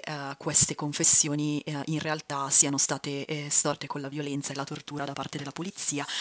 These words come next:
ehm, e che quindi ci sia, stia avvenendo questo tentativo da parte del presidente Tokayev di, di fatto legittimare, ehm, questa repressione attraverso la costruzione di questa narrativa per cui le rivolte pacifiche sono state, ehm, di fatto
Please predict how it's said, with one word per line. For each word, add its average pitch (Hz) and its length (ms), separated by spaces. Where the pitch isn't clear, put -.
ehm, 139 720
e 156 120
che - 120
quindi 147 640
ci - 120
sia, 143 480
stia 156 160
avvenendo 151 240
questo - 240
tentativo 151 440
da 143 100
parte 147 240
del 147 80
presidente 151 460
Tokayev 143 380
di, 151 100
di 147 100
fatto 143 300
legittimare, 147 760
ehm, 147 500
questa 139 300
repressione 151 600
attraverso 143 520
la 143 80
costruzione - 720
di 139 80
questa - 340
narrativa 143 480
per - 180
cui 143 360
le 127 240
rivolte 127 600
pacifiche 139 480
sono 135 220
state, 131 560
ehm, 139 720
di 131 100
fatto - 460